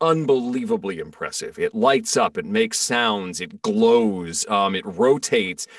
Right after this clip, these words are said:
You drop skulls into the tower to end your turn. And it all uses this app. Uh, it's also another cooperative game. Uh,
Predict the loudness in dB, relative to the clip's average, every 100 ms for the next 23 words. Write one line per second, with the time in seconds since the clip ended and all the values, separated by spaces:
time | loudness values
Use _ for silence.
0 | -10 -6 0 2 2 0 -2 2 6 6
1 | 6 0 -2 -4 -6 -4 -2 -2 -2 -6
2 | -6 -8 -6 -4 -2 -4 -8 _ _ _
3 | _ _ _ _ 2 6 6 4 0 -4
4 | -4 -4 -4 -4 -2 0 0 -2 -12 _
5 | _ -2 -2 0 0 2 0 -2 -2 -4
6 | -8 -8 -4 -2 0 -2 -6 -4 -6 -6
7 | -12 _ _ _ 0 2 2 0